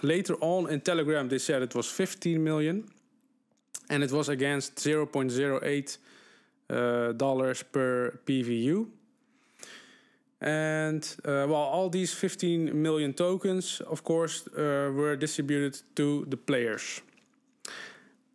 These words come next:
Uh, but then there, something went wrong with the launch and they got hacked.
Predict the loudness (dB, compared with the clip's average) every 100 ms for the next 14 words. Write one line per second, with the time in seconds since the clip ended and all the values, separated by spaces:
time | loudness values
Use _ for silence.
0 | -6 -2 0 0 0 0 -2 0 2 0
1 | 0 0 0 0 0 0 2 2 2 0
2 | 0 2 2 0 0 0 2 2 0 -2
3 | -4 -2 -2 -2 -4 -2 0 0 0 -2
4 | 0 -2 -2 -8